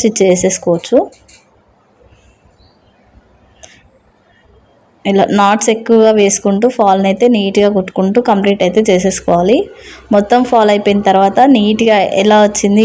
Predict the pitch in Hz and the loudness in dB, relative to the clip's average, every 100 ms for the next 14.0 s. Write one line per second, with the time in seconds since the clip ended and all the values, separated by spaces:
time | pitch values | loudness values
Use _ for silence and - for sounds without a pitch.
0 | 202 196 190 190 180 185 185 180 226 208 | 2 0 0 0 -2 -2 -2 0 2 2
1 | 185 196 - 180 175 180 233 240 190 175 | 0 -4 -2 -2 -2 -4 -4 0 2 2
2 | 180 277 - - _ _ _ _ _ _ | 2 0 -2 -16 _ _ _ _ _ _
3 | - 208 220 233 247 240 226 220 220 220 | -2 2 2 2 2 0 0 0 2 2
4 | 240 214 202 208 208 214 233 202 202 190 | 2 2 0 0 0 2 2 0 -2 -2
5 | 247 - 196 196 196 196 226 208 190 202 | -4 0 0 0 0 -2 -2 -2 0 -2
6 | 196 180 185 185 - 180 180 180 175 185 | 0 0 0 -4 -4 -2 -2 -2 -4 -2
7 | 247 403 _ _ - _ _ _ _ _ | -2 -2 _ _ -20 _ _ _ _ _
8 | _ _ _ _ _ _ - 214 208 233 | _ _ _ _ _ _ -2 2 2 2
9 | 220 233 220 220 220 214 208 202 214 208 | 0 0 2 4 2 2 2 2 2 0
10 | 185 190 202 185 180 185 180 185 185 - | 0 0 2 2 0 -2 0 0 -2 -2
11 | 190 202 208 196 190 190 185 196 226 196 | 0 -2 0 0 0 0 0 2 2 2
12 | 190 190 190 - - - - - - 208 | 2 0 -2 -6 -20 -20 -20 -10 -2 0
13 | 202 208 208 214 208 - 220 202 214 | 2 2 2 0 0 -2 0 2 2